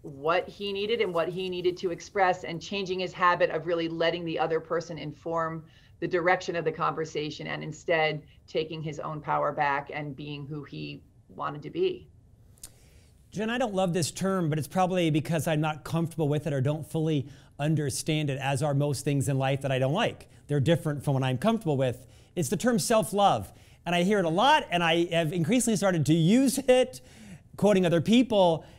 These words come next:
Speaker 2: Uh, as we finish our conversation today, talk about the relation, the correlation between self-love and developing, instituting healthy habits for us to achieve what we want to on this short,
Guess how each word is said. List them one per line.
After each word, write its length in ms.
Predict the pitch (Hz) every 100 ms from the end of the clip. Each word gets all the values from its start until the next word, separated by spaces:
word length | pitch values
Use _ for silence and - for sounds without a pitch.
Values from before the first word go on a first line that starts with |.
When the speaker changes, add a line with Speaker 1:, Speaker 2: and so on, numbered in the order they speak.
| - -
Speaker 2:
Uh, 160 | 185
as 160 | 190 170
we 160 | 208 208
finish 340 | 240 262 -
our 140 | 208
conversation 680 | 202 196 190 185 202 196 226
today, 180 | 175 190
talk 280 | - 311 453
about 240 | 427 -
the 240 | 233 185 - - -
relation, 600 | 151 202 190 196 208 214
the 80 | 165
correlation 560 | - 196 196 190 170 170
between 360 | 160 165 170 160
self-love 1000 | - 208 233 233 185 170 165 156 156 - - - - -
and 420 | 170 170 170 160 - 139
developing, 720 | 165 139 214 226 190 220 208
instituting 800 | 180 196 190 208 165 185 170 160
healthy 480 | 139 185 180 202 180
habits 520 | 139 160 147 143 -
for 240 | - 156
us 380 | 147 143 - - - - - _ -
to 100 | 160
achieve 320 | 143 196 170
what 80 | 160
we 100 | 151
want 280 | 151 151
to 200 | - 160
on 140 | 156 147
this 140 | 147
short, 300 | - 180 175